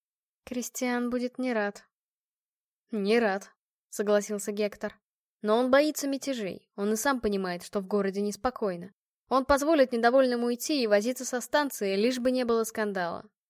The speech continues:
Что скажешь, попробуем или нет?»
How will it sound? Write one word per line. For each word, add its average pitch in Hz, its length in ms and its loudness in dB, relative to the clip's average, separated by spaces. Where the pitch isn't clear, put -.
Что - 240 -4
скажешь, 196 480 -10
попробуем 226 540 0
или 185 120 -4
нет?» - 320 -8